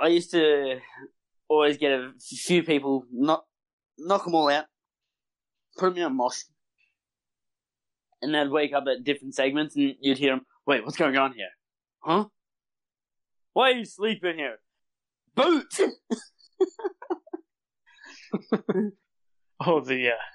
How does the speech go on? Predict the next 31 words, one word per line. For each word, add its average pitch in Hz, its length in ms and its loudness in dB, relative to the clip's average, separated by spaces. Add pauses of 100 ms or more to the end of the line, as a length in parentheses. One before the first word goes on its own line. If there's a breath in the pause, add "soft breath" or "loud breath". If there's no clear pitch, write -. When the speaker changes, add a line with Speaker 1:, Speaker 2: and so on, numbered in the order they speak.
(120)
Speaker 2:
the 131 180 2
one 120 240 0
time 117 300 -2
in 113 120 -6
M 113 140 -4
G 113 160 -2
S 107 180 2
four 107 460 0 (680 loud breath)
where 107 580 2
you 120 320 -4
throw 120 320 2
a 107 60 -4
body 113 340 0
and 110 100 -2
he 110 80 -4
just 117 260 -2
wakes 110 280 0
up, 120 220 0
and 107 200 -16
so - 140 -6
you 107 160 -6
just, 113 280 -8
uh, 107 60 2 (380)
go, 110 120 -2 (120)
"Ah, 110 320 -2
shit," - 400 2 (160)
kick 131 200 -2
him 120 120 -12
in 110 80 -16
the 107 60 -16
face. - 420 -2